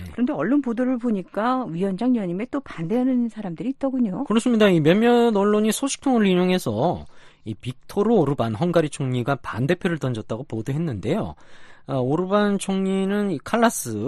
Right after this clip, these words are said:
Speaker 2: 외교안보 고위 대표에 대한 표결에서는 기권했다고 합니다.
Speaker 1: 네.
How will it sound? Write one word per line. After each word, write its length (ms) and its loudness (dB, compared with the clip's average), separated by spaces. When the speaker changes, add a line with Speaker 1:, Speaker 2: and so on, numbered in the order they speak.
Speaker 2:
외교안보 800 -2
고위 400 -2
대표에 580 -4
대한 320 -4
표결에서는 840 -6
기권했다고 640 -4
합니다. 480 -12
Speaker 1:
네. 140 -4